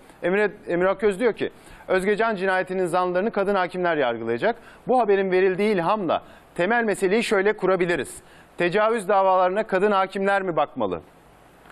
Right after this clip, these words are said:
Bir, önce şöyle düşündüm. Hukukun cinsiyeti olmaz. İki, sonra aklıma gerçek davalar geldi.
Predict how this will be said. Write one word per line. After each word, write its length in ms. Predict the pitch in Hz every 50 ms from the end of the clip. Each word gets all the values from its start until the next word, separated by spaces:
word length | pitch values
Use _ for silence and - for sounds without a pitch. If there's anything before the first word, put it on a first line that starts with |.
| - - - - - - - - - - -
Bir, 320 | 160 208 214 180 - - - - -
önce 260 | 220 233 233 220 233
şöyle 300 | 220 - 240 226 208 175
düşündüm. 460 | 156 143 - - 143 143 156 220 226 -
Hukukun 420 | - 202 - - 214 196 - 170 156
cinsiyeti 520 | 147 202 202 160 - 180 175 175 175 254
olmaz. 500 | 226 190 175 165 160 120 98 - - - - - - - - - - - -
İki, 300 | - - - - 247 254
sonra 340 | 240 - 240 247 247 240 220
aklıma 300 | 202 202 - 214 220 226
gerçek 420 | 202 214 202 196 - 240 233 -
davalar 460 | 233 214 202 202 202 196 196 202 202
geldi. 380 | 196 170 156 135 117 98 98 85